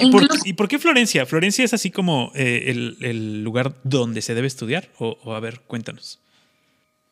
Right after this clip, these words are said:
Speaker 1: Yo creo que depende mucho lo que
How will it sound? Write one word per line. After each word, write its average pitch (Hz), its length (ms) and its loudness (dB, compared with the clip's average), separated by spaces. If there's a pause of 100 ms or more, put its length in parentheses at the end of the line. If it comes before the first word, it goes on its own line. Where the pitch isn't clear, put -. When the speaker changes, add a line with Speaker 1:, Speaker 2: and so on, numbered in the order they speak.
(1040)
Speaker 1:
Yo 285 220 2
creo 349 220 0
que 254 400 2 (640)
depende 254 580 4
mucho 262 380 4
lo 226 160 -2
que 196 380 -2